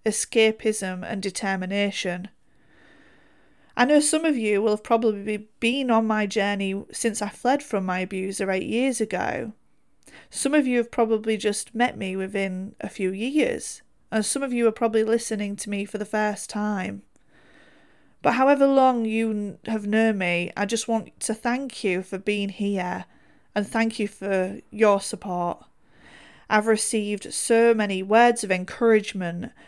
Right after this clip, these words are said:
messages of insight, support and motivation that helps me to continue on this journey. Your help has helped me to help others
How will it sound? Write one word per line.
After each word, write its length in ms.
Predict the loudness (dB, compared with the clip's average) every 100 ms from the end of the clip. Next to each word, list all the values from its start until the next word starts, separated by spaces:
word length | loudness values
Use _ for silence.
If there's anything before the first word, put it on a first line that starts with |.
| -14 -4
messages 640 | 0 0 0 -2 -4 -4
of 120 | -4
insight, 640 | -4 -4 -4 -4 -4 -4 -6
support 580 | -8 -2 4 4 4 -2
and 140 | 0
motivation 720 | 0 0 -2 -2 -2 -4 -6
that 120 | -6 -2
helps 400 | 2 2 2 -4
me 160 | -4
to 120 | -4 -10
continue 840 | -6 -6 -4 -4 -2 0 0 0
on 160 | -2
this 200 | -4 -8
journey. 720 | -6 -4 -4 -4 -6 -8 -10 _ _ _ _ _ _ _ _ _ _ _ _ _ _ _ -2
Your 320 | 4 6 6
help 400 | 2 0 -2 -6 -8
has 160 | -2 0
helped 280 | 2 0 0
me 220 | 0 0
to 160 | -2
help 320 | 0 0 0 -2
others 540 | -2 -2 -4 -6